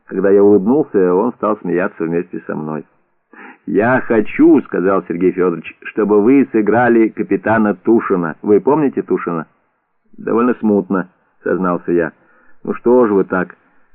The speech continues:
сказал с некоторым огорчением Сергей Фёдорович. «Тушин, капитан Тушин. В нём же олицетворение всего русского. Тушин — фигура огромного значения и для романа, и для фильма. Я хочу, чтобы вы сыграли эту роль.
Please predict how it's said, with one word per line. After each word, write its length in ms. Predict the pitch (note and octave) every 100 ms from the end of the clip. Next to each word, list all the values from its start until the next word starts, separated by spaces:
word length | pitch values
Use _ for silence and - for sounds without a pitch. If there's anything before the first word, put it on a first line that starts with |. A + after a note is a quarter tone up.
| -
сказал 340 | F#2+ F#2 F2+
с 40 |
некоторым 300 | G2+ F#2 F#2
огорчением 640 | F#2+ F#2 F2 G2 F#2+ F#2 F2
Сергей 240 | F2 F#2
Фёдорович. 480 | E2 F2+ E2+ E2+ - _
«Тушин, 500 | - A#2+ A#2+ - E2+ - _ _ _ -
капитан 580 | F#2 F#2 - C3 D3+
Тушин. 520 | - C3+ D#3+ - E2+ - _ _ - -
В 60 | F#2+
нём 200 | C#3 C3+
же 60 |
олицетворение 640 | C#3+ C#3 - C#3 E3 F#3 D3+
всего 280 | - E3+ D3
русского. 520 | C3 - - E2 D2+ _
Тушин — 560 | C#3 A3 E3+ F#3 F3+ - _ _ _
фигура 460 | - A#2+ C#3+ F3+
огромного 520 | C#3+ G#2+ C#3+ D#3 B2 G2
значения 480 | F#2+ F#2 F#2 F2+
и 100 | F#2
для 160 | G2+ G#2
романа, 400 | F#2+ F2+ C#3+ C#3+
и 80 | G2+
для 140 | F2
фильма. 440 | - G#2+ C#3 B2+ F2+ _ - _
Я 160 | - F3+
хочу, 280 | B2+ D3
чтобы 260 | D3 A#2+ G2
вы 260 | F#2 G#2 F#2+ _
сыграли 380 | G2 F#2+ F2+ E2+
эту 260 | F2+ F2+
роль. 220 | F2 E2+